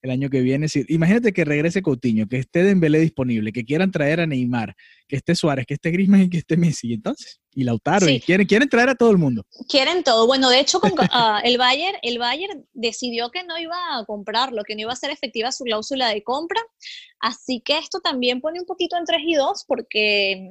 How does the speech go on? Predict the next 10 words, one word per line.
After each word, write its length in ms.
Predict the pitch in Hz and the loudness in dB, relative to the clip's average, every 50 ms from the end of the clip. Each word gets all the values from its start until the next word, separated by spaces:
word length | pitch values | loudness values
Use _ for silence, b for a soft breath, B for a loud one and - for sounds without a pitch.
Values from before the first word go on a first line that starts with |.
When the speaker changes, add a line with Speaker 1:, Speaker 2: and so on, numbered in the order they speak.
| 196 214 - _ - | -16 -18 -14 _ 0
Speaker 2:
el, 300 | 240 233 233 226 226 - | 2 4 4 4 2 2
el 140 | 233 226 220 | 2 2 2
Barcelona 960 | 220 214 220 - 240 226 226 226 226 240 269 302 330 330 302 254 202 - - | 2 0 -2 -2 0 0 2 0 0 0 0 0 0 0 0 -2 -4 -4 -2
contaba 560 | - 254 247 233 220 - 247 226 247 277 320 330 | 0 0 2 2 2 0 0 2 2 2 0 0
de 60 | 285 | 0
alguna 300 | 247 220 220 220 240 269 | -4 -6 -8 -10 -10 -8
manera 320 | 294 262 233 208 214 240 | -8 -6 -6 -6 -6 -8
con 160 | - 294 240 | -10 -10 -12
este 240 | - 196 - - 285 | -10 -10 -6 -4 -4
dinero, 340 | 294 262 226 220 214 208 | -4 -4 -6 -6 -6 -8